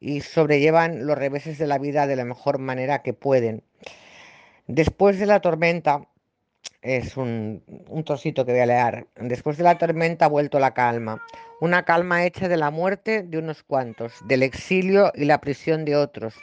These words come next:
del silencio de todos. Los duelos, las heridas y las lágrimas están bien escondidos, muy dentro de las casas, en los corazones, en el tiempo, pero sin perder la vista la dignidad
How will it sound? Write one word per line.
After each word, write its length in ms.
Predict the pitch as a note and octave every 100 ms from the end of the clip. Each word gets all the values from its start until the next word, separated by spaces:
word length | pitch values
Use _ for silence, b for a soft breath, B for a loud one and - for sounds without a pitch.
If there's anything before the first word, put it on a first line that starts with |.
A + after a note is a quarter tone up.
| A2+
del 160 | C#3 C3+
silencio 580 | - C3+ D3+ E3 - E3
de 100 | D3
todos. 440 | D3 C#3 A#2 A2+ - B B B B -
Los 240 | D3 C3+
duelos, 480 | D3 E3 C#3+ B2 -
las 200 | C#3 B2+
heridas 480 | C3+ D3+ D#3 C3+ -
y 40 | C3
las 200 | C3+ D3+
lágrimas 600 | D#3 D3+ D3+ C#3+ C#3+ C#3+
están 360 | C#3+ D#3+ D#3+
bien 160 | E3 D#3+
escondidos, 760 | D3+ D#3 C#3+ C#3+ B2+ A#2+ - b b b _
muy 240 | D#3+ F#3 F3+
dentro 380 | F3+ F#3 F3+
de 80 | E3+
las 180 | D3+ -
casas, 520 | - C#3+ - A#2+ -
en 140 | - C3+
los 180 | B2+
corazones, 680 | - C3 B2+ D#3+ D3+ D#3 -
en 220 | C3 B2
el 80 | A#2
tiempo, 520 | - C3 B2+ - A2 B B B B B _ _ _ _
pero 220 | F3 D#3+
sin 200 | - F3
perder 400 | - D3+ D#3 F#3+
la 140 | F3+ F3+
vista 480 | F#3+ - - F#3+
la 160 | F3 D3+
dignidad 600 | C3+ C3 B2+ C#3+ F#3